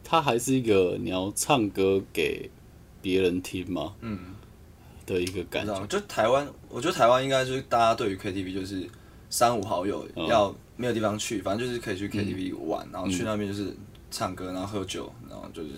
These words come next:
Speaker 2: 通常就是很，很开心的氛围嘛。
Speaker 1: 对啊，或者是情侣，我之前跟女友
Speaker 2: 你知道情侣去那边干嘛？<laughs>
Speaker 1: 但有时候真的不知道去哪里，但也可以，就是如果喜欢唱歌的话，
Speaker 2: 可以啊，其实可以。
Speaker 1: 对啊，就是跟另外一半去唱歌，我觉得也 OK，
Speaker 2: 嗯。
Speaker 1: 就互相唱对方看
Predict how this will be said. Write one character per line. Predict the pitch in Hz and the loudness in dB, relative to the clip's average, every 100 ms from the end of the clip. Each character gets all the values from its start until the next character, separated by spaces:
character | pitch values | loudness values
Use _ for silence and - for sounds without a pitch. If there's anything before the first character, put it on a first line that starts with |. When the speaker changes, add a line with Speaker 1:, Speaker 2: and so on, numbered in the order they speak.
| 82 - | -12 -10
Speaker 2:
通 | 117 113 | -6 -4
常 | 95 | -4
就 | 98 | -4
是 | 101 | -4
很， | 101 104 - | -6 -8 -10
很 | 101 98 | -8 0
开 | 117 120 | 2 2
心 | 120 113 | 2 -2
的 | 92 | -4
氛 | - 92 | -6 -6
围 | 80 - | -6 -10
嘛。 | - - - - | -16 -20 -20 -4
Speaker 1:
对 | 90 | -4
啊， | 71 - | -2 0
或 | - 151 | 8 10
者 | 110 | 12
是 | 139 | 10
情 | - 98 | 8 6
侣， | 98 85 | 4 4
我 | 107 135 - | 6 6 6
之 | 147 | 6
前 | 143 104 98 | 8 8 8
跟 | 104 110 | 6 6
女 | |
友 | 127 | 6
Speaker 2:
你 | |
知 | 104 101 | 8 8
道 | |
情 | |
侣 | 85 | 8
去 | - | 2
那 | 113 | 0
边 | 113 | -2
干 | 98 | -4
嘛？ | - - - 269 285 - | -6 -8 -4 0 0 4
<laughs> | 320 302 320 - | 6 6 4 2
Speaker 1:
但 | - 180 | 8 10
有 | 117 | 12
时 | 135 | 10
候 | |
真 | 143 143 | 10 8
的 | |
不 | 107 | 10
知 | |
道 | 110 | 10
去 | 110 | 10
哪 | 107 85 | 6 4
里， | 90 | 4
但 | 113 | 4
也 | 87 | 4
可 | - | 0
以， | 269 254 220 | 0 2 8
就 | |
是 | 131 | 10
如 | 135 | 12
果 | 135 | 12
喜 | 113 101 | 10 8
欢 | 101 104 | 6 6
唱 | 131 101 | 6 6
歌 | 95 | 6
的 | 92 | 8
话， | |
Speaker 2:
可 | 92 | 6
以 | |
啊， | 85 | 4
其 | |
实 | 90 | 0
可 | |
以。 | 92 | -2
Speaker 1:
对 | 98 104 | 0 2
啊， | 85 92 107 - - | 2 -2 -12 -12 -2
就 | 117 | 2
是 | 117 | 2
跟 | 117 110 107 | 8 8 8
另 | 117 | 6
外 | 110 98 | 6 6
一 | |
半 | 95 | 4
去 | 92 | 0
唱 | - 101 | -2 0
歌， | 101 | 0
我 | 92 | 4
觉 | 113 | 8
得 | 131 | 10
也 | 92 | 10
OK， | 92 95 - 92 104 | 8 6 4 0 0
Speaker 2:
嗯。 | 95 98 - | -4 -10 -4
Speaker 1:
就 | 104 | -2
互 | 101 101 | 0 4
相 | 95 92 107 - - - - - - | 6 4 -2 -8 -18 -20 -20 -20 -4
唱 | - 110 95 90 | 4 6 6 2
对 | 98 95 | 4 4
方 | 90 87 90 | 4 4 0
看 | 104 113 92 85 | -2 0 0 -2